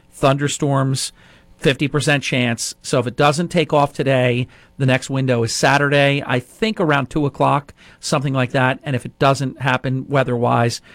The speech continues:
or mechanical something or other on Saturday, there's one more launch window on Sunday. So I would imagine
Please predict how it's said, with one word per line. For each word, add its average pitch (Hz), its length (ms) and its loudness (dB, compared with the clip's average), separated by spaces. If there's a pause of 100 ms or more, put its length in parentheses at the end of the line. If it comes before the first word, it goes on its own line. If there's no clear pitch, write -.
(180)
or 139 160 2
mechanical 127 500 0
something 120 400 -2
or 117 80 0
other 113 280 0 (300)
on 120 160 0
Saturday, 127 440 2
there's 117 220 -6
one 123 180 2
more 123 160 0
launch 120 280 0
window 117 420 0 (300)
on 131 200 2
Sunday. 120 480 0
So 170 140 2
I 165 80 6
would 151 100 2
imagine 131 500 2